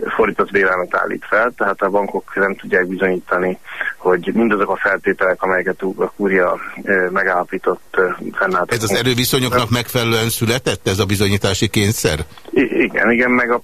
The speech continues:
Speaker 1: józan észnek megfelelően, mert hogyha, ö, nem fordítjuk meg a bizonyítási kényszert, és, ö, minden esetben a hitelszerzőnek, ö, kell bizonyítani,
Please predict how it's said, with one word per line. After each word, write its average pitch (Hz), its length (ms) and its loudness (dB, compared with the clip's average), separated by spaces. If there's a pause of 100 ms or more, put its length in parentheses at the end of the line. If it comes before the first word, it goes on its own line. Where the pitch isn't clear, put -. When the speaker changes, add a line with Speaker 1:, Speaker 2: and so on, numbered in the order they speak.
(260)
Speaker 1:
józan 117 280 2
észnek 113 280 -2
megfelelően, 107 600 2
mert 107 220 -2
hogyha, 107 400 0 (440)
ö, 104 180 4
nem 123 240 2
fordítjuk 113 440 -2
meg 110 80 4
a 107 60 0
bizonyítási 110 580 0
kényszert, 113 580 0
és, 107 120 2 (180)
ö, 110 120 2 (160)
minden 123 320 2
esetben 110 300 0
a 110 40 2
hitelszerzőnek, 110 1160 0
ö, 113 120 4 (120)
kell 113 220 0
bizonyítani, 110 720 0